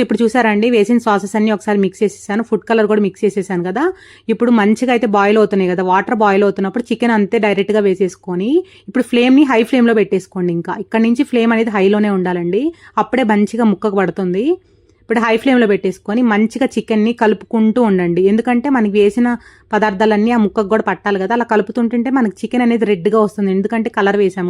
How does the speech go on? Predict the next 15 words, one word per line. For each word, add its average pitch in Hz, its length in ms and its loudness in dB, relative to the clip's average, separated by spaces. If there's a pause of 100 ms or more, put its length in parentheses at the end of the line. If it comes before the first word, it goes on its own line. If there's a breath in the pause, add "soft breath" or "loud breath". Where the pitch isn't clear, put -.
కాబట్టి 175 320 -10
అండి. 180 200 -4 (1080)
ఇప్పుడు 247 280 0
అలా 262 120 2 (140)
వేగుతున్నప్పుడే 220 640 2
దాంట్లో 190 340 -2 (160)
గుప్పడైతే 233 500 0
కరేపాకు 220 440 0
వేసుకోండి, 190 480 -4
ఫ్రెష్గా 220 340 -2
ఉండే 240 200 2
కరేపాకు 202 420 0
వేసుకోండి, 190 460 -2
చాలా 196 340 0
మంచి 208 320 -2